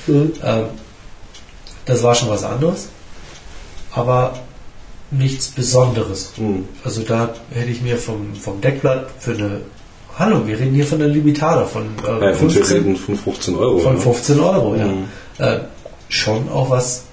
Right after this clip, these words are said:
Speaker 2: Netteres
Speaker 1: Mhm.
Speaker 2: gewünscht. Aber geschmacklich, äh, ja, ist sie sehr reif
Speaker 1: Mhm.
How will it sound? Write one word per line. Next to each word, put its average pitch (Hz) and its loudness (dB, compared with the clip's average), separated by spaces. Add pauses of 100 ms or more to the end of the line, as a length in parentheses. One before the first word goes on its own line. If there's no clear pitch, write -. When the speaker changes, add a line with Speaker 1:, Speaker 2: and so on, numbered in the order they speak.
(160)
Speaker 2:
Netteres 110 0 (160)
Speaker 1:
Mhm. 101 -4
Speaker 2:
gewünscht. 98 -6 (240)
Aber 117 4
geschmacklich, 131 -2 (840)
äh, 110 0 (1300)
ja, 113 -2 (420)
ist 135 -2
sie 113 -2 (640)
sehr 110 0
reif 123 -2 (560)
Speaker 1:
Mhm. 131 2